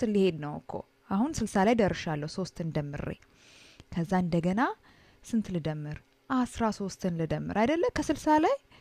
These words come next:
በአስራ ሦስት እንደገና ወደፊት ብሄድ ሰባ ሦስትን አገኛለሁ። ስለዚህ፣ እ፣ ከስል-፣ በጠቅላላ ሰባ ሦስትን ይሰጠኛል ማለት ነው። ስለዚህ አሁን ከሀምሳ ሰባት ተነስቼ እስከ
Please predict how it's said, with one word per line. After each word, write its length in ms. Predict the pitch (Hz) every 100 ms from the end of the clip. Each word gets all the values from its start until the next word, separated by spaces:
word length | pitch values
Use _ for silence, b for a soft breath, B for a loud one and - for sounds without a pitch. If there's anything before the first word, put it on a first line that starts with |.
| b b b b b b b _ -
በአስራ 360 | 196 262 - 262
ሦስት 300 | 262 214 -
እንደገና 360 | 202 190 185 185
ወደፊት 340 | 185 202 240
ብሄድ 340 | 254 294 349 -
ሰባ 220 | - 202 175
ሦስትን 360 | 185 - - 170
አገኛለሁ። 520 | 147 143 139 139 143
ስለዚህ፣ 520 | - 180 180 180 247 494 b b b b b b b _ _ -
እ፣ 80 | 196 165 - _ _ _ -
ከስል-፣ 300 | 175 156 - -
በጠቅላላ 560 | 160 170 180 - 185 214 392
ሰባ 240 | - 185 156 151
ሦስትን 340 | 160 - 160
ይሰጠኛል 540 | 143 151 - 156 165 226
ማለት 280 | 170 156 -
ነው። 120 | 170 B B B
ስለዚህ 320 | - 349 320 320
አሁን 280 | 285 277 392
ከሀምሳ 460 | 302 247 254 240 247 226
ሰባት 340 | - 220 202 -
ተነስቼ 500 | 202 190 - 208 - 240 370 - b b b b b
እስከ 260 | 226 -